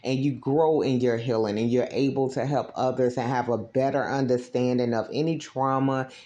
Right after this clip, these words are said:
any setback, any delay, any failure, any wrong relationships, right, you have gotten yourself in or went through, or any type of abuse, right? Because God would give you a better understanding,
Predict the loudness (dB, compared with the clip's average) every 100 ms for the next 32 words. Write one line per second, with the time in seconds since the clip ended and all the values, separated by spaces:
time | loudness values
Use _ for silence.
0 | -2 0 0 -2 -2 0 0 0 2 2
1 | -2 -10 -10 -2 0 2 2 2 2 2
2 | 2 2 2 2 -2 -8 -6 -2 0 0
3 | 0 2 4 4 4 4 2 0 -4 -10
4 | -2 2 2 2 0 0 2 2 2 2
5 | 2 0 -2 -4 -2 -2 -2 -2 0 -2
6 | -2 -2 0 0 -2 -6 -20 -20 -8 -2
7 | 0 0 2 2 0 -2 -4 -4 -4 0
8 | 2 2 0 -2 -8 0 2 4 2 0
9 | 0 0 0 2 4 4 2 0 0 2
10 | 0 -2 -2 -2 -2 0 -2 0 -2 0
11 | 0 0 -2 -4 -4 -4 -4 0 0 2
12 | 0 0 -2 0 -2 0 -2 -2 0 0
13 | -2 -2 -2 0 -2 -2 0 0 0 0
14 | 0 -2